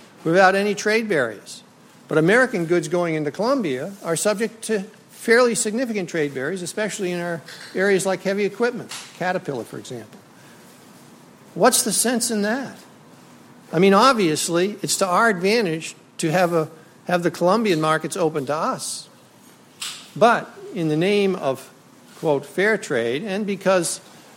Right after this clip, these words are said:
of the influence of major labor in this country, uh, we have been unable to pass the Colombian Free Trade Agreement.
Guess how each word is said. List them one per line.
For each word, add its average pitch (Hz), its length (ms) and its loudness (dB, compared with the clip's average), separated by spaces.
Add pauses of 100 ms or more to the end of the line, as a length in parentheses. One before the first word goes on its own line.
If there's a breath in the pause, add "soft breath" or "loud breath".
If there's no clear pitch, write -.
(360 loud breath)
of 139 140 -4
the 147 160 2
influence 147 580 -2
of 120 220 -4
major 131 380 -2
labor 156 480 0
in 117 240 -8
this 117 160 -6
country, 131 540 -6 (460)
uh, 147 160 -2
we 147 200 4
have 165 100 2
been 170 160 -2
unable 135 460 -2
to 139 80 -12
pass 131 420 -2
the - 140 -14
Colombian 120 420 -4
Free 113 220 -6
Trade 147 320 -2
Agreement. - 440 -10